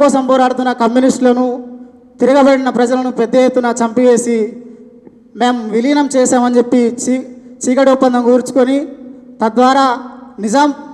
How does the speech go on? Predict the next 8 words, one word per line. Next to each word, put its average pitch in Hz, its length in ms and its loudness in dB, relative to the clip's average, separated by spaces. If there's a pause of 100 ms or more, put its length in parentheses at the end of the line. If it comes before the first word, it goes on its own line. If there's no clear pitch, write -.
(260)
రాజును 254 360 0 (1040)
రాజప్రముఖగా 262 720 2 (300)
చాలా 240 200 2 (120)
ఏళ్ళుగా 247 300 2
కొనసాగించి 240 580 -2 (960)
రాజభరణం 269 680 2
కింద 240 180 -2 (760)
చాలా 240 200 4